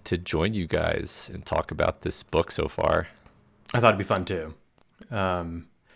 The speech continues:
Speaker 2: yeah, we didn't really put together a huge plan for this. Basically, we, uh, we, we had the great suggestion from, I believe it was Kron Oblivion, who, uh, puts together those wonderful Reddit threads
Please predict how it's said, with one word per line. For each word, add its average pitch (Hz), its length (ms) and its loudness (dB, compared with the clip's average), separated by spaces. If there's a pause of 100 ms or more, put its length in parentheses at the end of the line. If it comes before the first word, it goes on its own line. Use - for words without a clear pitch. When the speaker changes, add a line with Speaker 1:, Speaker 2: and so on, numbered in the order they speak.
(200)
Speaker 2:
yeah, 123 120 6
we 110 120 4
didn't 175 200 4
really 170 160 6
put 151 160 0
together 127 280 6
a 98 60 4
huge 135 340 -2
plan 120 300 2
for - 80 -4
this. 107 180 2
Basically, 147 360 2
we, 113 220 2 (120)
uh, 98 400 4 (120)
we, 107 360 0
we 120 100 2
had 131 120 4
the 117 80 2
great 135 160 6
suggestion 110 640 2
from, 98 680 0
I 101 80 -4
believe 104 460 -2
it 92 100 -4
was 101 160 -4
Kron 110 520 -2
Oblivion, 92 680 0
who, 90 340 0
uh, 85 320 -2 (440)
puts - 160 0
together 208 220 4
those 95 200 2
wonderful 95 560 0
Reddit 101 280 0
threads 92 520 0